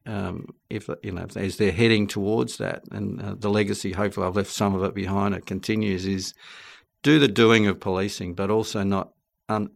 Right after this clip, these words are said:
but I'll also understand how you can bring other people together to solve a problem. You know, the idea of having the Chief Commissioner having a summit on youth, like, why on earth would you do that? Why would the, you're responsible for locking 'em up. Why would you have a summit? You know,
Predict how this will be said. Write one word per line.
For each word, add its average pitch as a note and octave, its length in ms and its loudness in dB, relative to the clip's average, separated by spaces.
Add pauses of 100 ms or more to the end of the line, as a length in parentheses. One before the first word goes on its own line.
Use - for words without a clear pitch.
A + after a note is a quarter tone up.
but G#2 120 0
I'll A#2+ 160 6
also B2+ 320 4
understand G#2 540 0
how G#2 100 -2
you G#2 160 0
can G2 140 -2
bring G2+ 260 0
other G2 180 0
people G2 340 -4
together G2 420 0
to F#2 100 -4
solve G2 400 0
a F2 40 -8
problem. G2 500 -4
You F#2 100 -10
know, F#2 220 -14 (420)
the A#2 100 2
idea A2+ 300 6
of F#2+ 80 0
having G2 260 -2
the F2+ 60 -6
Chief G2+ 240 2
Commissioner G2 360 -4
having F2+ 220 -8
a F2+ 60 -14
summit G2 380 -4
on F#2 240 -8
youth, G2 340 -2
like, F2+ 260 -6 (160)
why A#2+ 140 0
on A#2+ 100 2
earth G#2 180 0
would G2+ 140 -4
you F2+ 60 -8
do G#2 240 0
that? F2 180 -4
Why A2 140 2
would A2+ 200 2
the, F2+ 220 -6 (320)
you're C3 140 2
responsible A2+ 420 2
for F#2+ 140 -8
locking G2 300 0
'em G2 120 -2
up. C3+ 160 -6
Why B2 140 -6
would C#3+ 140 -2
you B2+ 80 -2
have C3+ 120 0
a A2 60 -4
summit? B2 420 -2 (200)
You F#2 100 -10
know, F#2+ 80 -6